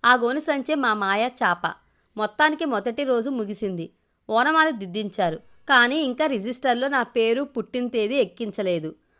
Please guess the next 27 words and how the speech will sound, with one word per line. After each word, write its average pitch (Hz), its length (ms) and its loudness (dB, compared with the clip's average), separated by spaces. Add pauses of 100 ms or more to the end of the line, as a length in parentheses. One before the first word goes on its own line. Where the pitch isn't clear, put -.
(200)
ఆ 240 140 6
రోజు 269 220 4
తిరిగి 269 340 -2
ఇంటికి 262 300 -2
వెళ్తున్నప్పుడు 220 600 -2
మాస్టారు 233 460 -2
చురకలు 247 420 -4
ఏ 202 200 -2
విధంగా 226 280 -4
పెడతారో 202 520 -2
కళ్ళకు 220 440 -2
కట్టినట్టు 220 680 -4 (380)
కొందరు 262 280 2
ముదురు 226 260 0
బుడతలు 254 340 -2
చెప్పారు. 196 500 -2 (380)
దాంతో 247 340 2
భయం 233 360 0
మొదలైంది. 185 520 -2 (380)
తెల్లవారింది. 220 680 2 (400)
చురకలే 254 320 0
గుర్తొచ్చాయి. 208 680 -4 (360)
బడి 220 180 2
మొదలవడం, 226 640 2 (200)
నేను 247 200 -2
పొలానికి 240 460 0
పారిపోవడం, 196 720 0